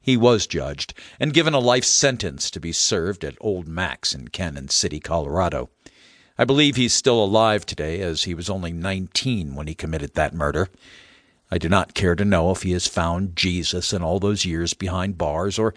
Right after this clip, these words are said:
if he has excelled in the trade of making license plates, or has read Plato, or lost his hair and grown a paunch. He is lost to me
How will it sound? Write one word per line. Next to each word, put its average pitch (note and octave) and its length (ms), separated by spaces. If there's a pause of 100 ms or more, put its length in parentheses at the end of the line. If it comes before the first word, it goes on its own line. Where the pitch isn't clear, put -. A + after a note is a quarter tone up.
(260)
if C3+ 160
he C#3+ 120
has C3+ 160
excelled C3 580
in A#2+ 140
the A#2+ 100
trade A2+ 460
of G#2+ 120
making G#2+ 380
license G2+ 640
plates, E2 560
or F2+ 220 (380)
has G2+ 220
read G2+ 360
Plato, F#2+ 600
or F2+ 320
lost F2 440
his G#2+ 220
hair F#2+ 340
and F#2 160
grown F2+ 240
a F2 40
paunch. - 540 (560)
He A2 100
is G2+ 200
lost G#2 380
to E2+ 60
me A1 220